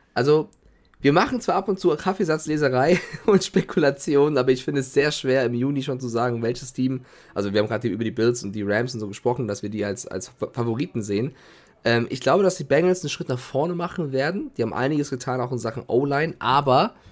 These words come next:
und deswegen macht das so schwer, das einzuschätzen, das machen die anderen Teams ja auch. Ich finde, in dieser Offseason gibt es sehr, sehr viele Teams, die mindestens einen Schritt nach vorne gemacht haben. Also ich finde, die Bills haben super Arbeit geleistet, die Rams waren clever, die Bucks haben Brady nochmal zurückgeholt. Also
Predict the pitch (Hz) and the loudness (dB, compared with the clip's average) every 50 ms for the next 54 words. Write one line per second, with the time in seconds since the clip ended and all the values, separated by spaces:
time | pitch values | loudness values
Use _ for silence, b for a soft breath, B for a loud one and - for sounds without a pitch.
0 | b b b - 110 113 - 127 117 113 113 120 - 117 113 - 117 117 - 95 | b b b -4 -2 0 2 2 2 2 0 -2 -4 -6 -6 -4 -6 -6 -4 -4
1 | 95 95 - - - 139 170 - 135 127 - 92 - - - 135 - B B B | -4 -4 -6 -4 -4 -4 -4 -4 -6 -6 -8 -8 -8 -6 -8 -8 -8 B B B
2 | B B - 113 110 117 113 120 135 - 160 143 127 - 123 131 147 143 131 139 | B B -12 -8 -4 -2 0 0 0 0 0 -2 -2 0 0 0 2 2 2 2
3 | 131 127 - 135 139 127 - - 120 104 135 139 107 - - 117 - - 139 139 | 2 0 -2 -4 -4 -2 0 0 2 4 4 4 4 2 -2 -8 -2 0 2 2
4 | 127 135 139 139 - 87 147 - - 151 143 143 131 131 127 - 131 123 - 131 | 2 2 0 0 0 0 0 -2 -4 -6 -6 -6 -6 -6 -2 -2 -2 0 2 2
5 | 127 147 143 143 120 123 135 123 120 - - 123 120 120 - - 120 120 123 143 | 2 2 2 0 0 -2 -2 -6 -6 -6 -6 -8 -8 -6 -6 -4 -2 0 4 4
6 | 196 220 180 - - 117 - - - 113 113 110 - 127 - 113 110 - 131 135 | 6 6 6 4 2 -4 -4 -4 -4 -4 -4 -4 -4 -4 -4 -6 -4 -2 -2 -2
7 | 143 135 113 104 104 113 - - 113 110 110 107 104 107 107 107 135 127 127 117 | 0 -2 -2 -4 -6 -6 -6 -6 -4 -4 -2 -4 -4 -4 -6 -6 -6 -6 -6 -2
8 | - 127 131 143 151 - - 123 123 120 113 117 143 147 - 127 117 131 131 131 | 4 6 6 6 4 2 -2 -2 -2 -2 -2 -4 -6 -6 -6 -6 -4 -4 -4 -4
9 | 127 - 131 127 123 127 123 - 120 120 B B B B B B - 123 127 127 | -4 -2 -2 0 0 0 -2 -2 -6 -8 B B B B B B -2 2 4 6
10 | 135 143 151 147 - 139 127 127 123 - - 127 127 131 127 131 127 123 135 143 | 6 4 2 0 -4 -4 -4 -4 -4 -2 -2 0 2 2 2 0 0 0 0 -2
11 | - - - - 131 127 127 127 127 139 135 135 135 131 127 123 - - 131 - | -2 -2 -4 -2 -2 -2 2 2 2 2 2 0 0 0 -2 -2 -2 -6 -2 0
12 | 117 120 120 - 104 113 120 120 | 2 2 2 2 2 0 0 0